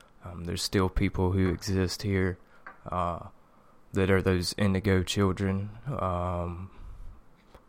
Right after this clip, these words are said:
they, they just completely, uh, in their D N A is bred to see, uh, the world in a different light, and so they can't help their,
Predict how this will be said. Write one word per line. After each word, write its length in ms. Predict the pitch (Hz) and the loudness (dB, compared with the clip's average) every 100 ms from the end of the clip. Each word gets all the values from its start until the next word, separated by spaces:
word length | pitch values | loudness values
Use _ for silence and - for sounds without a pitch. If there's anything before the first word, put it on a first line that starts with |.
| _ - - _ - | _ -20 -20 _ -6
they, 220 | 98 90 92 - - - | -2 -2 -4 -14 -20 -2
they 120 | 101 | 0
just 220 | 95 90 | 2 0
completely, 800 | - 87 - 117 95 98 95 92 - | -2 0 2 4 4 4 4 2 0
uh, 300 | 92 90 90 | -2 0 -2
in 180 | - 98 | -2 0
their 140 | 95 | 0
D 300 | 87 92 101 | -2 0 4
N 160 | 98 95 | 4 4
A 160 | 92 90 | 2 0
is 160 | 85 | -2
bred 520 | 101 92 95 90 87 - | 0 2 4 2 -2 -6
to 160 | 95 | -6
see, 560 | 85 - 104 95 92 90 - - - - - - | -4 2 4 4 0 -4 -10 -20 -20 -20 -10 -2
uh, 240 | 92 87 | 0 2
the 100 | 90 | 0
world 380 | 90 95 98 92 | 4 6 6 4
in 60 | |
a 40 | 90 | 2
different 400 | 92 95 - - | 0 -2 -2 -2
light, 400 | 90 90 87 - | 2 4 2 -2
and 140 | 92 90 | -8 -6
so 160 | - | -6
they 140 | 92 90 | -2 -4
can't 340 | - 90 - | -2 -4 -4
help 280 | 95 90 - | 0 -2 -2
their, 380 | 90 85 87 | -6 -4 -6